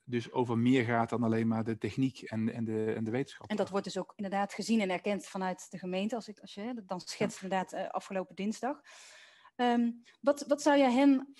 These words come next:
Speaker 2: als initiatief zijn, initiatiefnemers adviseren in relatie tot dit onderzoek, hè? De, de, de,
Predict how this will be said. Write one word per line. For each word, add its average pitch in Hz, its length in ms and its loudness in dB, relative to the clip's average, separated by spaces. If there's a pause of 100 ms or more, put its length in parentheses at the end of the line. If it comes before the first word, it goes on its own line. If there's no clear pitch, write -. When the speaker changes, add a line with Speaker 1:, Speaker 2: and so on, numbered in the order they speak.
Speaker 2:
als 240 180 2
initiatief 240 380 0
zijn, 214 680 -2
initiatiefnemers 214 840 -4
adviseren 190 880 -4
in 175 100 -8
relatie 180 420 -8
tot 190 140 -16
dit 180 160 -12
onderzoek, 185 420 -10
hè? 220 100 -2
De, 226 100 -2
de, 185 240 -2
de, 180 200 -6